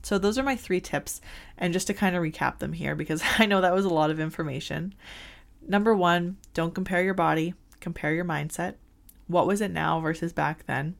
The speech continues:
Second thing, measure your worth and your confidence less in how you look and more in your abilities. It's so amazing that you're even alive, right? So choose to spend your energy in ways that allow you to celebrate that, not self-loathe your way through life.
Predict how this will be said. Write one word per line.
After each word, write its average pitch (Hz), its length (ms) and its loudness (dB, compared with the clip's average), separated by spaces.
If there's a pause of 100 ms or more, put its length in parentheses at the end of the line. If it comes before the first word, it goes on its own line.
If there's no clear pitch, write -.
(840)
Second 208 380 0
thing, 214 340 0 (140)
measure 180 240 2
your 226 160 4
worth 185 320 2
and 175 80 -6
your 175 80 -2
confidence 165 600 -4
less 165 300 0
in 208 80 -2
how 196 120 -2
you 196 220 0
look 165 480 -4
and 160 120 -4
more 156 240 2
in 165 80 0
your 165 140 -2
abilities. 160 640 -2 (220)
It's 208 140 -2
so 247 140 2
amazing 214 440 0
that 202 100 -2
you're 190 140 2
even 202 200 2
alive, 196 480 -2 (160)
right? 175 380 -6
So 180 120 -2
choose 214 340 -4
to 226 100 -10
spend 196 300 0
your 185 120 0
energy 165 360 -4
in 165 120 -4
ways 156 280 -4
that 156 100 -6
allow 156 240 -2
you 156 180 -2
to 151 80 -6
celebrate 165 680 -4
that, 208 300 2 (380)
not 185 280 4
self-loathe 156 680 0
your 151 140 -2
way 143 180 -4
through 139 240 -10
life. - 420 -8